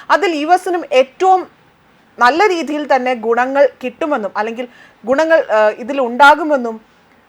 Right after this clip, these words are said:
ഇക്കാര്യത്തിൽ വിലയിരുത്തപ്പെടുന്നുണ്ട്. കാരണം ഇപ്പോൾ, ആ, യു എസിൽ തന്നെ, ആ, കിട്ടാത്ത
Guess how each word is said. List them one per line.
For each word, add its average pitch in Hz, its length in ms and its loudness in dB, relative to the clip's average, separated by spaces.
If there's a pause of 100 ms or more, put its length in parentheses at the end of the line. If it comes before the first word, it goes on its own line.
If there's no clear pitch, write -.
(140)
ഇക്കാര്യത്തിൽ 269 640 2
വിലയിരുത്തപ്പെടുന്നുണ്ട്. 202 840 0 (1200)
കാരണം 240 360 0 (140)
ഇപ്പോൾ, 254 320 4
ആ, 208 260 0
യു 202 260 -6
എസിൽ 277 420 0
തന്നെ, 254 320 -4 (380)
ആ, 190 200 -4
കിട്ടാത്ത 254 500 2